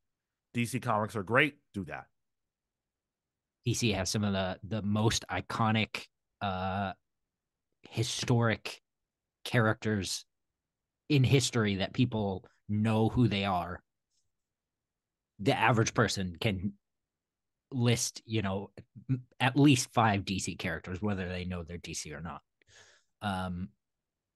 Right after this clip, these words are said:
Speaker 2: they need heart, and they need, uh,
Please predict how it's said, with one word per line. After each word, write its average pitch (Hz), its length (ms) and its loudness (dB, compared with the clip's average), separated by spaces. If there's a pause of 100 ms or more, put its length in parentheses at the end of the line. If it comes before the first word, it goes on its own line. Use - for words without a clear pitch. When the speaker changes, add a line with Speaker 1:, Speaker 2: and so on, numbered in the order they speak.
(720)
Speaker 2:
they 110 160 0
need 110 180 4
heart, 127 460 2 (160)
and 104 160 -2
they 98 100 -2
need, 104 480 0 (560)
uh, 92 420 -4